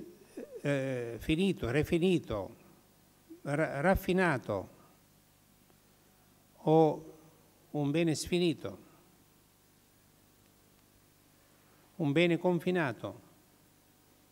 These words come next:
Io consento che coloro che lo vogliano muoiano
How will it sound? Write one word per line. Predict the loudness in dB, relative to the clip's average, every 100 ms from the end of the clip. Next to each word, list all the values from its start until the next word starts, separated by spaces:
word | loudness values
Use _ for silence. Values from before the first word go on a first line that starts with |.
| _ _ _ _ _ _ _ _ _ _ _ _ -20 -20 -20 -20 -20 _
Io | -2
consento | 2 2 4 2 0
che | -2
coloro | 0 2 2
che | 0
lo | -2
vogliano | 0 0 0 0
muoiano | 2 2 0 -2 -8 -12